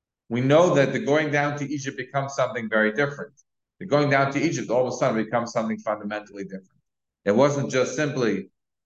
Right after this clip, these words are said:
Yaakov going down to see his son, and it wasn't the brothers going down in order to be able to sustain their families. Now, I think it's fair to say that Yaakov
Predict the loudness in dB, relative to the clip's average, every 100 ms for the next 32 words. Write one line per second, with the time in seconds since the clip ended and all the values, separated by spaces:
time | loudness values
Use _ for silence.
0 | -4 0 2 2 0 0 0 0 0 -2
1 | -2 0 0 -4 -10 -10 -8 -6 -2 0
2 | 0 -6 _ -4 2 4 4 2 -2 -2
3 | 2 2 4 0 -2 -8 _ _ 0 2
4 | 2 2 2 0 -4 -6 -4 -4 0 0
5 | -2 -8 -14 -10 -6 -4 -4 -4 -4 -6
6 | -10 _ -20 _ _ _ _ _ _ _
7 | _ _ _ _ _ _ _ _ _ _
8 | _ _ 0 0 0 -8 -16 _ _ _
9 | _ _ _ _ _ _ _ _ _ -6
10 | -2 0 0 2 0 -2 2 4 4 4
11 | -2 -4 -6 -8 -12 _ _ _ _ _
12 | _ _ _ _ -6 2 4 4 2 2
13 | 4 2 2 0 0 -2